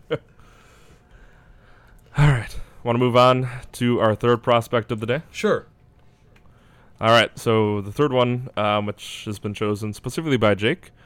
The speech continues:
Speaker 2: um, is the third prospect on his board. I wanna make that very clear. Um, is Jalen Green,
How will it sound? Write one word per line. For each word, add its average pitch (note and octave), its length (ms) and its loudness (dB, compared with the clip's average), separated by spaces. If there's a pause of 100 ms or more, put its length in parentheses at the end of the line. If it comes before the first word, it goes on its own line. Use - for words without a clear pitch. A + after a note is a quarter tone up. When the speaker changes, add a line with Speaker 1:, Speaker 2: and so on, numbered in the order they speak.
(280)
Speaker 2:
um, G2+ 280 0
is F#2+ 280 -4
the G#2 380 -8
third A2+ 240 -2
prospect G#2+ 480 -2
on G2 100 -6
his D3 200 -4
board. A2+ 260 0
I F2+ 60 -4
wanna G2+ 160 -4
make G2 180 -6
that F#2 140 -4
very G2+ 180 -6
clear. A2 260 -6 (480)
Um, A2 440 2
is A2 240 -4
Jalen A2 480 -2
Green, C#3 320 -6